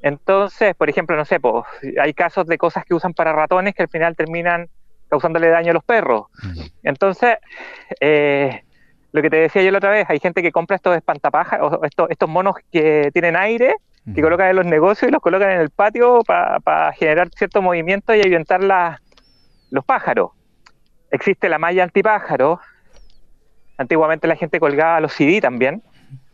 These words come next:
Speaker 1: que al final con el reflejo del sol molestaban a los pájaros y hacía que se fueran. Lo otro que,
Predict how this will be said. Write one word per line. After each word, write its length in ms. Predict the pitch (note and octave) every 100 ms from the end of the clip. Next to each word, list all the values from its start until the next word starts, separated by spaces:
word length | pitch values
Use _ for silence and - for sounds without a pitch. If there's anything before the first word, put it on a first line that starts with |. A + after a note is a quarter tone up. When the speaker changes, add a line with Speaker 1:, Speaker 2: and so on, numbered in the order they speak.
| -
Speaker 1:
que 40 |
al 60 | C3
final 380 | - C#3 D3+ D#3
con 120 | C#3+
el 100 | C#3
reflejo 400 | C3+ - E3 E3+
del 100 | D#3
sol 400 | - F3+ F#3+ G3+
molestaban 500 | F#3 D#3 D3 E3+ F3
a 60 | F3+
los 100 | E3+
pájaros 320 | F3 G3 F#3+
y 60 |
hacía 240 | E3+ - E3
que 80 | D#3+
se 140 | E3
fueran. 360 | B3 G#3+ A#2 A2+ _ _ _ _ _ _ _ _ -
Lo 240 | C#3+ F3
otro 260 | A3+ C4 C#4+
que, 240 | C4 A#3